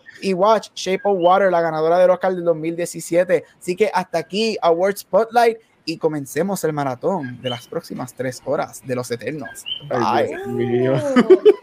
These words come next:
Speaker 3: pero antes, antes de empezar el maratón, yo tengo una pregunta, Gabriel. ¿Qué tú piensas de la película que viene de,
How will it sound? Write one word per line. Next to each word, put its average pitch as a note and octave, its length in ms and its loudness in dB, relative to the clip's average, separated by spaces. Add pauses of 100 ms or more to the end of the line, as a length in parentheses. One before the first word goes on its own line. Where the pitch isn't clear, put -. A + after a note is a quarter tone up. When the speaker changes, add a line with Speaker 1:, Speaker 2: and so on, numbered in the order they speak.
Speaker 3:
pero C4+ 200 6
antes, C4 520 4
antes C4 360 2
de D4 60 6
empezar C4 340 -2
el B3 100 -2
maratón, A#3 420 -2
yo G3+ 80 -6
tengo G#3 140 -2
una A3 140 0
pregunta, A3+ 400 0
Gabriel. F3+ 480 0 (680)
¿Qué C4 140 4
tú C#4 160 2
piensas D4 500 0
de A#3+ 100 4
la G#3+ 140 0
película G#3 560 0
que B3 160 2
viene G3+ 800 0
de, F3+ 360 0